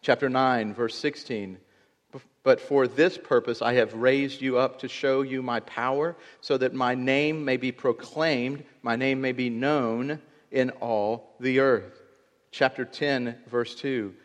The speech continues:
"That you may tell in the hearing of your son and your grandson how I have dealt harshly with the Egyptians and what signs I have done among them, that you may know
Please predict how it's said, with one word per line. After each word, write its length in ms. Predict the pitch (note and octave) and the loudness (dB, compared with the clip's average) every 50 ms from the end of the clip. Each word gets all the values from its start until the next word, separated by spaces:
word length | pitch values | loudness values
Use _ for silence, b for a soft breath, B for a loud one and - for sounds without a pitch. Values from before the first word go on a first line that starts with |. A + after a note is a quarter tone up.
| b b b _ _ | b b b _ _
"That 140 | C3 A#2+ B2 | -2 -2 0
you 160 | C3 C3 C#3 | 0 -2 -2
may 180 | C#3 C3 B2 B2 | 0 -2 -2 -4
tell 520 | B2 - - C#3+ C3+ C3+ C#3 C#3 C#3+ C#3 | -4 -4 -2 2 2 4 4 2 2 0
in 140 | C3+ C3 A#2 | -2 -4 -4
the 80 | A#2 | -4
hearing 500 | A2 - - C#3 C#3 C#3 C#3 C#3+ C#3+ C#3 | -6 -4 -4 -4 -4 -2 -2 -4 -6 -6
of 160 | A#2+ A#2 G#2+ G#2+ | -6 -6 -6 -6
your 140 | A2+ A2 | -8 -8
son 420 | - - - - B2+ B2+ C3 C3+ C3+ | -8 -8 -8 -6 -6 -4 -4 -6 -6
and 220 | C3 A#2+ A2+ A2+ | -6 -8 -8 -8
your 100 | G#2+ G#2+ | -8 -8
grandson 640 | G#2 G#2+ A#2 A#2 B2 B2 B2 A#2 - B2 A#2+ A2 G#2+ | -6 -4 -2 -2 -2 -2 -6 -8 -8 -8 -8 -8 -8
how 260 | G#2 - B2 B2+ A#2+ | -6 -6 -6 -4 -4
I 120 | A#2 A2+ | -4 -4
have 200 | G#2+ A2 G#2 G#2 | -4 -6 -6 -4
dealt 220 | - A#2 G#2+ G#2+ - - | -4 -4 -4 -4 -4 0
harshly 500 | C#3+ C#3+ D3 C#3+ - - D#3+ D#3 D#3 D#3+ b b b b b | 0 0 0 0 -2 -4 -4 -4 -4 -6 b b b b b
with 160 | - C#3 B2 - | 0 0 0 0
the 120 | C3 B2+ | 0 -2
Egyptians 640 | A#2 A#2 - C#3 D3 C#3+ - - D#3 D3+ D3+ D3+ - b b b b b _ - | -2 0 0 -2 -2 -2 -4 -8 -8 -8 -10 -12 -16 b b b b b _ -4
and 220 | C3 A#2 A#2 A2+ | -4 -4 0 2
what 160 | B2 B2+ B2 | 2 0 0
signs 520 | - - - C#3+ C3 C#3 C#3 C#3 C3+ C3 B2+ | -2 -4 -6 -4 -2 -2 -2 -2 -2 -2 -4
I 100 | A#2+ A#2+ | -2 -2
have 200 | B2+ A#2 A2+ - | -2 -4 -4 -4
done 260 | B2 B2+ C3 C3 B2+ | -4 -2 -2 -2 -4
among 420 | A#2+ A#2+ A#2+ B2 B2+ C3 C3+ B2+ | -4 -4 -4 -4 -4 -4 -6 -6
them, 360 | A2+ A2 G2+ G2 F#2+ G2 F#2 b b b b b b _ - | -6 -6 -6 -6 -8 -10 -14 b b b b b b _ 2
that 220 | B2 B2 A2+ G#2+ | 2 2 2 0
you 360 | B2 B2+ C3 C3+ C#3 C#3+ C#3+ C#3 | -4 -4 -2 -2 -2 -2 -4 -6
may 460 | C3+ C3 B2 B2 B2 A#2+ A#2+ A2 - | -4 -4 -2 -2 -2 -2 -4 -6 -8
know 720 | - A2 A#2 B2 C3 C3+ B2+ A2 G2 F2+ F#2 F#2 F#2 F#2+ | -8 -6 -4 -2 -2 -2 -2 -2 -2 -4 -4 -6 -8 -12